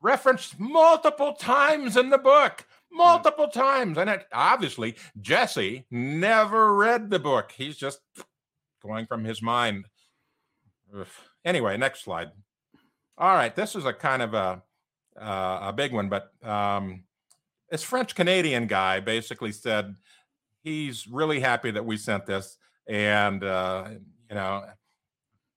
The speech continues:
Speaker 1: he wants to use this in his classes and so forth. And so, you know, it's been, it's been encouraging that we're getting mail like this, because we know there are teachers out there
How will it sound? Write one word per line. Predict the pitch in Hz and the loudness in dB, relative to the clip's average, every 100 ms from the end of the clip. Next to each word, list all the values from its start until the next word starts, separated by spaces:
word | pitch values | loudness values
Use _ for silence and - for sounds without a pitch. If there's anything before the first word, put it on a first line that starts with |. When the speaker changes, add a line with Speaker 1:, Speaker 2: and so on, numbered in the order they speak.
| _ _ | _ _
Speaker 1:
he | - 185 170 | -6 -2 -2
wants | 135 139 - | 0 -2 -2
to | 120 | -4
use | 113 120 107 | 0 0 0
this | 98 | -6
in | 104 | -8
his | 92 | -6
classes | - 95 90 98 | -2 0 0 -6
and | 95 92 | -8 -8
so | 101 | -8
forth. | 90 95 90 - _ _ _ _ _ _ | -8 -6 -8 -10 _ _ _ _ _ _
And | 156 160 | -8 0
so, | 214 202 160 - _ - | 4 4 2 -4 _ -4
you | 202 | 2
know, | 196 202 190 _ _ _ _ _ | 2 2 -4 _ _ _ _ _
it's | 160 156 | -14 -6
been, | 190 190 175 160 135 - _ _ _ _ _ _ _ _ _ - | -2 0 0 -4 -8 -16 _ _ _ _ _ _ _ _ _ -16
it's | 165 | -4
been | 226 214 - - | 0 0 -2 -4
encouraging | 147 151 - 175 131 120 | -4 -2 2 2 4 2
that | 113 | 2
we're | 120 127 | 0 -2
getting | 117 139 135 113 110 123 - | 2 2 4 0 -6 -14 -8
mail | 120 135 139 | 0 4 4
like | 120 104 104 | 2 0 0
this, | 98 | -8
because | - 127 180 | -8 -4 -2
we | 208 | -2
know | 262 330 | 0 0
there | 339 320 | 0 -4
are | |
teachers | 294 - 226 226 185 | -6 -8 -8 -6 -2
out | 131 127 127 | 2 2 0
there | 101 87 80 | -6 -8 -8